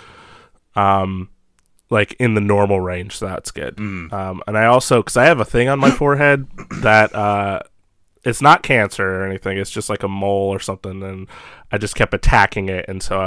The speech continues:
Speaker 1: I, my mother was like, "You should get that looked at," and I'm like, "Okay." So then I went to the doctor, and he was like, "Yeah, it's just, it's,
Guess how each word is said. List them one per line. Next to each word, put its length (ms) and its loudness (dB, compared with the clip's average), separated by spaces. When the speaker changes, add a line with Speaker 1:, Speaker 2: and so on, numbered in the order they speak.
Speaker 1:
I, 40 -14
my 80 -6
mother 300 -4
was 200 -8
like, 280 -6
"You 80 -4
should 140 -2
get 140 -2
that 120 0
looked 240 0
at," 220 0
and 100 -2
I'm 100 0
like, 220 0
"Okay." 380 -4
So 160 -4
then 140 4
I 80 4
went 180 0
to 60 0
the 60 0
doctor, 280 2
and 80 -4
he 40 -2
was 100 -4
like, 180 -4
"Yeah, 180 6
it's 120 0
just, 240 -4
it's, 180 -4